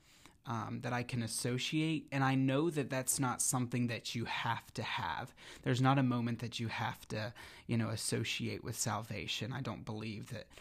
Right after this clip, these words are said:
um, that is incredibly important. Uh, you just have to know that you know that you know, but that's what I was missing.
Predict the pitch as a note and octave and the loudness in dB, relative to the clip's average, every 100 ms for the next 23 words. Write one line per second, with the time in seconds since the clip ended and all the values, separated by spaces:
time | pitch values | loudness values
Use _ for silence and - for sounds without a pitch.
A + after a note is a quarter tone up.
0 | - - - B2+ A2 B2+ - B2+ A#2 - | -20 -20 -8 -4 -4 -6 -6 -4 -4 -4
1 | B2 A#2 - B2 A#2+ A2+ A2+ A2+ - D3 | -6 -6 -4 -4 -4 -6 -8 -8 -2 0
2 | D#3+ A#2 A2+ - - _ _ _ _ - | 0 -2 -8 -16 -20 _ _ _ _ -20
3 | _ - _ - C3+ A#2+ A#2 A#2 B2 - | _ -20 _ -4 0 0 0 0 -2 0
4 | A#2+ A#2 B2+ B2+ B2 B2 A#2+ - A#2+ A#2 | -4 -2 0 2 2 0 -2 -2 -2 -2
5 | A2+ A#2 - G#2+ B2 C3+ B2+ A#2+ A#2 A2 | -4 -6 -6 -6 -2 0 0 -4 -6 -6
6 | - A2 G2+ D2+ - A2 - - - | -6 -6 -6 -6 -6 -2 -2 -4 -10